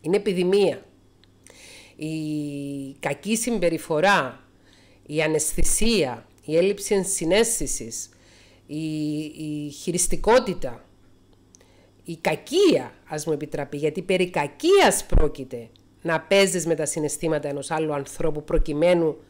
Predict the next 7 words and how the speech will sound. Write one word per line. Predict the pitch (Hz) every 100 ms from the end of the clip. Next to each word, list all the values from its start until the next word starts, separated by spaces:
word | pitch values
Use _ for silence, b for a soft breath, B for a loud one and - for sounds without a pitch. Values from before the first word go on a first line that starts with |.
| b b b
να | 156 170
επιτύχεις | 160 165 151 202 196 180 -
τη | 165
δική | 147 143 190
σου | 185 185
εγωκεντρική | 165 170 160 170 151 147 156 - 190 180 -
ευχαρίστηση. | 156 - - 143 143 - 131 -